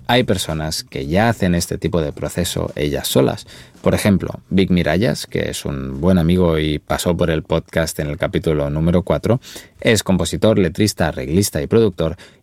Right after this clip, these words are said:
y hace estos cuatro pasos sobre la marcha. He tenido el gusto de verle trabajar y hay días en los que en una mañana ha completado estas cuatro fases de una canción y tal vez al día siguiente vuelve a revisarlo todo,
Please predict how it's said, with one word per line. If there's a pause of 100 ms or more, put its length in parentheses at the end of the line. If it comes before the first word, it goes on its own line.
y
hace
estos
cuatro
pasos
sobre
la
marcha. (280)
He
tenido
el
gusto
de
verle
trabajar
y
hay
días
en
los
que
en
una
mañana
ha
completado
estas
cuatro
fases
de
una
canción (360)
y
tal
vez
al
día
siguiente
vuelve
a
revisarlo
todo,